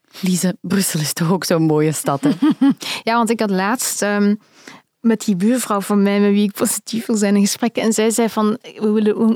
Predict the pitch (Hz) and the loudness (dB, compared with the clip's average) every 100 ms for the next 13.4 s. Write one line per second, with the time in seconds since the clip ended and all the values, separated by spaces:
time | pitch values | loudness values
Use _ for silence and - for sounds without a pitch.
0 | 233 220 214 240 269 208 240 254 226 220 | 2 0 0 0 2 2 2 2 0 -2
1 | - - - - - - 220 233 220 220 | -4 -12 -20 -20 -20 -2 0 0 -2 -2
2 | 196 - 269 - - 208 202 - 208 208 | -2 -2 -4 -4 -4 -4 -4 -6 -4 -2
3 | - 240 226 220 - 226 233 269 240 226 | 0 0 0 -2 -2 0 0 0 0 2
4 | 214 233 277 233 - 208 220 226 - - | 2 0 0 0 0 0 2 2 0 -4
5 | 226 - 226 226 247 - - 226 277 254 | -4 -2 0 0 -2 -8 -6 0 2 2
6 | 220 202 185 160 180 160 170 180 170 170 | 2 2 2 2 0 -2 -4 -2 -2 0
7 | 180 220 - 233 302 403 - 453 - 269 | 0 0 0 2 2 0 0 -2 -2 -2
8 | 254 262 302 254 - 220 - 254 302 330 | 2 2 0 -2 -6 -6 -4 0 2 2
9 | 277 262 233 233 - 233 220 220 233 214 | 0 0 0 0 0 0 0 0 0 0
10 | 240 - - 254 262 247 220 - 262 269 | -2 -4 -6 -4 -2 -2 -4 -4 -4 -4
11 | 208 - - - 180 202 202 196 - - | -6 -6 -8 -6 -2 0 0 -2 -6 -8
12 | - 202 202 220 214 247 233 196 - 262 | -6 -6 0 0 4 2 0 -6 -2 0
13 | 311 - 202 185 | 0 -2 -2 0